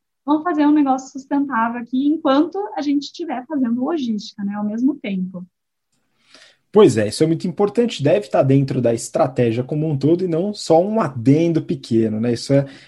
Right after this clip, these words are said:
Speaker 2: como você comentou, eu concordo plenamente. Bom, essa foi a última notícia do B T C Journal de hoje, então, Má, muito obrigado de novo pela participação.
Speaker 1: Obrigada, Habib, obrigada a todo mundo. Mandar um abraço pra turma de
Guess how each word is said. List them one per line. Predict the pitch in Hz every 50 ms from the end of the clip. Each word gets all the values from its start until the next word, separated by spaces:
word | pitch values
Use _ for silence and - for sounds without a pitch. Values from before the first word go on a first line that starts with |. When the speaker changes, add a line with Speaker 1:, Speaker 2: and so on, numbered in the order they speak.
| - _ _
Speaker 2:
como | 127 -
você | -
comentou, | 131 135 131 123 127 139 147
eu | 143
concordo | 151 135 135 131 123 123 127 123 127 127 127 - - - - _ _ _ -
plenamente. | 131 131 131 135 135 135 123 110 95 92 - - - - - - _ _ _ _
Bom, | - 202 214 185
essa | 190 - 285
foi | - - 262
a | 247 196
última | 170 208 277 277 - - 349 330
notícia | 294 220 135 - - 196 208 - 233 208
do | 202
B | 202 196
T | 190 190
C | 185 - 190
Journal | 147 135 175 196 202 190
de | 165 190 208
hoje, | 160 151 165 185 165 120 107
então, | 113 110 - 180 170
Má, | 165 175 175 160
muito | 139 135 135 143 175 190 - -
obrigado | 196 175 165 131 135 135 143 143
de | 147 175 185
novo | 160 139 135 131 135 135
pela | - 143 139 139 135
participação. | 143 139 135 - - - 202 - - - 110 104 - - _ _ _ _ _ _ _ _ _ _ _ _ _ _ _ _ _ _ _ _ _ _ _
Speaker 1:
Obrigada, | 220 214 247 247 214 233 226 226 233 233
Habib, | 226 208 180 185 208 226 254 233 262
obrigada | 220 214 226 214 226 220 214 226
a | 226
todo | - 226 202 202 202
mundo. | 190 190 190 214 247 269 277 285 285 - - _ -
Mandar | 214 226 240 247
um | 269 262
abraço | 220 233 240 247 262 254 -
pra | 269 247 247
turma | - 254 247 247 240
de | 220 240 247 -